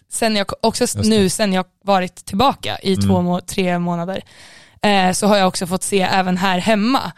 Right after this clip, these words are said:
Speaker 2: Ja.
Speaker 1: eh, skillnaden på hur helig ande verkar igenom mig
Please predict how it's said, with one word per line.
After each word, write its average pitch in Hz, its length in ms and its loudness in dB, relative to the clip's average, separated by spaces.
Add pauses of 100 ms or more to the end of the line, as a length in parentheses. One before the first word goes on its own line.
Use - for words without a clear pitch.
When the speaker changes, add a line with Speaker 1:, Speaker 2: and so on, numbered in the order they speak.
(140)
Speaker 2:
Ja. 87 220 -4 (220)
Speaker 1:
eh, 190 320 2 (200)
skillnaden 214 760 0
på 175 420 0 (1000)
hur 220 160 2
helig 185 360 0
ande 180 240 -2
verkar 180 420 -4
igenom 180 460 -2
mig 175 300 -4